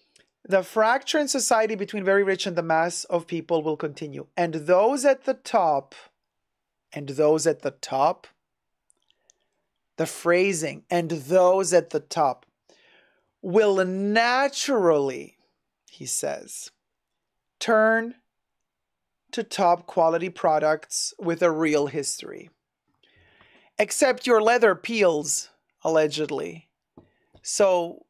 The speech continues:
those at the top are gonna turn to top quality? So are you telling us they're gonna go to Hermes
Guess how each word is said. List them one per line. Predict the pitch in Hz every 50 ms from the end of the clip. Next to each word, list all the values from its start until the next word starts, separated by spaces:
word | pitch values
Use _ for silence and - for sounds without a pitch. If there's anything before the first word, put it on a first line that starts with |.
| _ _ _ _ _ _ _ _ _ _ _ _ _ _ -
those | 175 202 214 226 214 247
at | 226
the | 202 214
top | 208 - - - 202 202 214 240 262 262
are | 269 240 208
gonna | 185 202 196 196 185
turn | 175 - - - 208 196 196 202 202
to | - 202
top | - - - 190 185 180 185 - _
quality? | - - 175 160 156 160 180 202 202 240 247 262 277 285 - _ _ _ _ _ _ _ _ _ _ _ _ _ _ _ _ _ _ - _ _
So | - - 226
are | 208
you | 220 226 233
telling | 220 - 247 226 233 226 220
us | 220 208
they're | 170 202 190
gonna | 175 190 190 190
go | 180 175 185 185
to | 175 - 202
Hermes | 196 - 170 160 165 175 196 208 190 170 156 - - - - - -